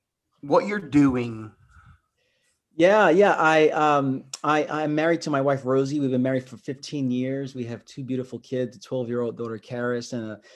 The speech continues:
Speaker 2: soon-to-be seven-year-old son, Nathan. And, uh, I'm a native New Yorker from the Brooklyn area, forty-two years old. So I've,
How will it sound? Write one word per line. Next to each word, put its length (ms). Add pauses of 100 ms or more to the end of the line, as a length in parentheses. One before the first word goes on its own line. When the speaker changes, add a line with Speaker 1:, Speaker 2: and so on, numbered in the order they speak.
(120)
Speaker 2:
soon-to-be 440
seven-year-old 800
son, 340
Nathan. 640 (560)
And, 460
uh, 120
I'm 140
a 40
native 220
New 100
Yorker 640 (180)
from 720
the 80
Brooklyn 440
area, 600 (120)
forty-two 480
years 240
old. 360
So 280
I've, 220